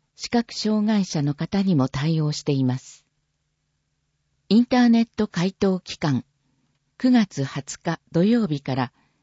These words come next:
十月八日水曜日。回答時間、五分から十分。国勢調査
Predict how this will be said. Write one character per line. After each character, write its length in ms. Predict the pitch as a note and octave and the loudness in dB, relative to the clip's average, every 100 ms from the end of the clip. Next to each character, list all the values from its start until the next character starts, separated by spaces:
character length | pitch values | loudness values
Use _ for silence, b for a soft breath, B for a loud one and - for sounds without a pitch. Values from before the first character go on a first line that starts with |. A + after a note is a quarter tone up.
| _ _ | _ _
十 200 | G3 A#3+ | 2 4
月 300 | A#3+ A#3 G#3 | 4 0 -2
八 220 | F#3+ F#3+ - | 0 0 -4
日 200 | F3 - | -8 -8
水 380 | - - F#3+ F#3+ | -16 -2 -2 2
曜 220 | G3+ D3 | 0 0
日。 180 | B2+ A#2+ _ _ _ _ _ _ _ _ _ _ _ _ | -4 -6 _ _ _ _ _ _ _ _ _ _ _ _
回 200 | G3 A#3 | -2 -2
答 240 | - G#3+ | 2 0
時 160 | G3+ G3 | 0 -2
間、 300 | - C3 G#2+ _ _ _ _ - | -2 -2 -4 _ _ _ _ -6
五 100 | A3 | -4
分 300 | A3 F#3 C#3+ | 0 -2 0
か 140 | C#3 | -4
ら 140 | B2 | -4
十 220 | A2+ E3 - _ | -6 -10 -12 _
分。 260 | C#3 B2+ A2 _ _ _ _ _ _ _ _ _ _ _ | -4 -4 -6 _ _ _ _ _ _ _ _ _ _ _
国 160 | - G3+ | -6 -6
勢 280 | - C4 C4 | -2 0 0
調 300 | - - A#3+ | 0 -2 -2
査 260 | G#3+ - | -2 -4